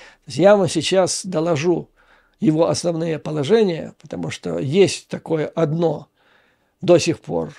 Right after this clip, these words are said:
одно интернет-издание, называется Daily Caller. По иронии судьбы, но во всяком случае до последнего времени. То есть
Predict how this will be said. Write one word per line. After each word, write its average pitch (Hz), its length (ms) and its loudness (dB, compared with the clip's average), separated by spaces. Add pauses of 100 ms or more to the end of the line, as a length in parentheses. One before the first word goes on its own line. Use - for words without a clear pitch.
одно 160 880 0 (1040)
интернет-издание, 165 1080 0
называется 147 600 -4
Daily 160 420 4
Caller. 190 520 2 (1200)
По 175 180 6
иронии 185 360 6
судьбы, 156 640 2 (640)
но 196 100 2
во 180 100 6
всяком 170 320 -2
случае 165 320 -2
до 170 140 2
последнего 156 540 -2
времени. 151 560 -6 (100)
То 160 80 -12
есть - 120 -10